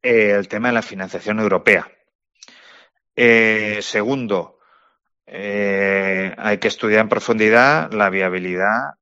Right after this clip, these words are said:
de, eh, una financiación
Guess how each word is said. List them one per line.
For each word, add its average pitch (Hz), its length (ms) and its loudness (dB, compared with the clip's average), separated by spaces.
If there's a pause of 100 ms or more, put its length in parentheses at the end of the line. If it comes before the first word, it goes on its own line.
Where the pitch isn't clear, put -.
(120)
de, 104 560 -2 (160)
eh, 85 800 -10 (480)
una 95 320 -2
financiación 101 1160 2